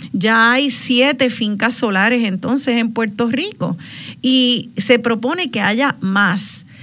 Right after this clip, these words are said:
Eh, eh, eh, obviamente, eh, si se propone que haya más, tú pensarías que el gobierno, pues, está,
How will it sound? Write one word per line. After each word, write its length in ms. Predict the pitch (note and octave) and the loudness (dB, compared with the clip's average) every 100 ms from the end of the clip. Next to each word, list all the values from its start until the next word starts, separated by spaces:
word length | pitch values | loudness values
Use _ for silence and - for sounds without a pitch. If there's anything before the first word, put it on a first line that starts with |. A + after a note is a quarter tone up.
| - - - G3+ | -18 -16 -8 -2
Eh, 420 | G#3 G3+ G3 F#3 - - - - - - - - - - - | 0 0 -2 -4 -8 -16 -20 -20 -20 -20 -18 -18 -18 -16 -6
eh, 180 | G#3+ - - | -4 -2 -2
eh, 460 | A3 A3 G#3 - - | 0 0 -2 -6 -6
obviamente, 1400 | A3 A#3 C#4 D#4+ D#4+ D#4+ D#4 D#4 D#4 D4 C#4 A3+ - A3 | 0 0 2 0 0 -2 -4 -2 0 2 2 0 0 0
eh, 40 | |
si 160 | G#3+ B3 | 0 2
se 160 | G#3 G#3 | 2 0
propone 480 | G#3+ G#3 A#3 C4+ | -2 -2 0 0
que 80 | C#4 | 0
haya 220 | D4+ D4+ | 0 0
más, 200 | D4 E4+ - | 0 -2 -2
tú 120 | C4 | -2
pensarías 840 | A#3 B3 A#3+ C4+ C#4 B3 C4+ E4 - | 0 0 0 0 0 0 0 -4 -4
que 540 | - A3+ G3+ F#3+ F#3+ | 2 2 2 0 -2
el 300 | G#3+ G#3 G3+ | -2 -2 -2
gobierno, 720 | G3 G3+ G3 G3+ C4+ C4+ C4+ C4 | -2 -2 0 0 2 2 0 0
pues, 160 | G#3+ | -2
está, 560 | G#3+ G#3 G3 G#3 A3 | -2 0 2 4 2